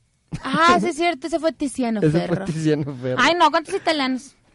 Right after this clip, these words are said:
Speaker 2: Está bien, son, son, son talentosos en su mayoría, ¿no?
Speaker 1: Pues sí,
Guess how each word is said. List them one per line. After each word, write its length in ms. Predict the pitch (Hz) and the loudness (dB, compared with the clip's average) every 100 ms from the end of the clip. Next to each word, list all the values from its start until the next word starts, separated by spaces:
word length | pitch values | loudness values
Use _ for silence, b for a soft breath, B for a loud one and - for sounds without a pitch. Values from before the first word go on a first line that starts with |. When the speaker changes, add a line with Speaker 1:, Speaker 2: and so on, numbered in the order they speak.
| _ _ - | _ _ -6
Speaker 2:
Está 200 | - 175 | 2 4
bien, 380 | 196 226 220 | 4 2 2
son, 300 | 131 139 139 | 0 -2 -2
son, 500 | 123 131 131 120 98 95 _ | -4 -4 -4 -6 -8 -12 _
son 480 | - 135 139 127 113 - | -6 -2 0 0 -2 -2
talentosos 760 | 120 113 107 120 117 107 - _ - | 0 0 0 -2 -2 -10 -16 _ -12
en 100 | 113 | -10
su 120 | 107 | -6
mayoría, 380 | 85 82 - - _ _ _ _ _ _ _ _ _ - | -6 -8 -10 -14 _ _ _ _ _ _ _ _ _ -10
¿no? 100 | 123 | -8
Speaker 1:
Pues 160 | 247 | -8
sí, 240 | - 269 | -8 -12